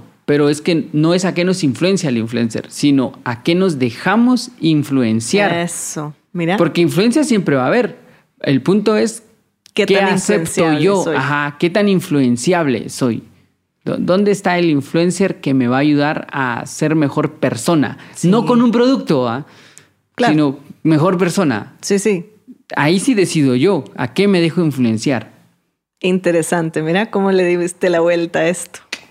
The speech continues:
Speaker 1: ¿Viste?
Speaker 2: <laughs> Pues sí. Y es cierto, al final es así, ¿no? ¿A qué te dejas influenciar? ¿Por
Speaker 1: Pues
Speaker 2: qué
Speaker 1: sí.
Speaker 2: quieres ser influenciado? ¿Qué hay adentro de ti? ¿Y a dónde te va a llevar eso?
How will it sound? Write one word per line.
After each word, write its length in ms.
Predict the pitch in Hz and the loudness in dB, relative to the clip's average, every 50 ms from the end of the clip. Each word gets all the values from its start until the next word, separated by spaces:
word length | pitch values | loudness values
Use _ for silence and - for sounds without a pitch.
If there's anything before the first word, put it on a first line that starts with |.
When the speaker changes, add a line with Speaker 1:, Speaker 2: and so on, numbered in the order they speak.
| _ _ _ | _ _ _
Speaker 1:
¿Viste? 440 | - 165 185 185 - - 117 107 104 349 | 0 0 0 0 0 -2 0 0 0 0
Speaker 2:
<laughs> 800 | 330 - - 277 277 - - 240 220 - - - - - - 131 | -2 -2 -2 -4 -4 -2 -4 -4 -4 -6 -8 -12 -10 -6 -4 -2
Pues 140 | 190 196 196 | -2 -2 -2
sí. 240 | - 190 170 175 - - - - - - - - - - - 117 - - 131 | -2 -2 -2 -2 -2 -6 -10 -16 -20 -20 -20 -20 -18 -14 -12 -10 -6 -2 0
Y 60 | 156 | 2
es 120 | 370 339 - | 2 2 0
cierto, 420 | - 220 208 214 208 208 302 285 | 0 0 0 0 -2 0 0 0
al 140 | 240 226 220 | 0 0 0
final 560 | 220 190 180 185 185 190 233 269 254 - - _ _ | 0 0 0 2 0 0 0 -2 -4 -8 -14 _ _
es 200 | - 185 185 - | -2 -2 0 0
así, 260 | 165 160 - 262 285 370 | -2 -2 0 0 0 0
¿no? 80 | 403 427 480 - - _ _ _ _ _ _ _ _ _ - | 0 -2 -4 -6 -10 _ _ _ _ _ _ _ _ _ -4
¿A 140 | 185 180 180 | -2 -2 0
qué 180 | - 185 180 | 0 -2 0
te 120 | 180 185 190 | 0 0 0
dejas 520 | 185 175 175 175 160 165 170 - - - - | 0 2 0 0 0 -2 -2 -4 -8 -8 -6
influenciar? 640 | 175 170 170 165 156 151 160 - 185 240 262 233 - _ _ _ _ | -4 -2 -2 -2 -2 -2 -2 -2 -2 -2 -2 -4 -10 _ _ _ _
¿Por 140 | - 175 180 | 0 2 2
Speaker 1:
Pues 160 | 180 165 143 | 2 2 2
Speaker 2:
qué 140 | 185 233 240 | 0 0 0
Speaker 1:
sí. 60 | 254 | 2
Speaker 2:
quieres 240 | 262 190 190 190 185 | 0 0 0 0 0
ser 140 | 180 175 175 | 0 -2 0
influenciado? 720 | 180 175 165 175 160 156 160 - 190 202 214 208 175 170 | -2 -2 -2 -2 -2 -2 0 0 0 2 2 2 0 0
¿Qué 140 | - 180 180 | 0 0 0
hay 140 | 185 196 202 | 2 2 0
adentro 640 | 196 190 185 190 214 247 262 277 254 - 240 226 | 0 2 2 2 2 0 0 0 0 0 0 2
de 120 | 190 175 175 | 2 0 0
ti? 280 | - 254 285 370 403 - - - - _ _ _ _ _ _ - | 0 0 -2 -2 -2 -6 -14 -20 -20 _ _ _ _ _ _ -2
¿Y 120 | - 202 | 0 2
a 80 | 185 185 | 2 2
dónde 240 | 185 185 196 190 190 | 2 0 0 -2 0
te 100 | 190 170 | 0 0
va 80 | 165 | 2
a 40 | 165 | 2
llevar 220 | 165 165 160 160 165 | 2 2 0 0 -2
eso? 180 | 190 - - | -4 -8 -10